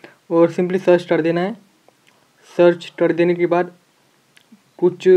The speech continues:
ऐसी website हमें मिलेंगी। तो सबसे पहले जो website है उस पर click कर देना है, अ, कीवर्ड टूल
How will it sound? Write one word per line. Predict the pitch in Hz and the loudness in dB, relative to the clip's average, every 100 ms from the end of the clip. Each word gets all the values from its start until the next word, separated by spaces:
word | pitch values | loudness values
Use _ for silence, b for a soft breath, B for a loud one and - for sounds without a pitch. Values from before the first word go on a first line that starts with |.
| 180 175 180 | 6 2 0
ऐसी | 165 156 190 | -4 2 2
website | 175 180 175 | 2 -2 -2
हमें | 175 175 170 170 165 - 160 | 0 0 2 0 -4 -8 -6
मिलेंगी। | 156 160 170 | -2 -2 -2
तो | 196 196 | -4 -4
सबसे | 185 160 196 | -6 -6 -2
पहले | 185 180 | 0 0
जो | 180 185 180 | 2 2 2
website | 165 165 180 | 0 -2 0
है | 175 | 0
उस | 170 | -2
पर | - | -6
click | 175 180 170 | -4 -4 -2
कर | 165 | -2
देना | 160 175 | -2 -4
है, | 202 | -6
अ, | - B B B B - | -10 B B B B -8
कीवर्ड | 160 156 147 185 190 170 180 180 180 | -6 -6 -4 0 4 6 6 4 0
टूल | 185 190 214 | 2 2 0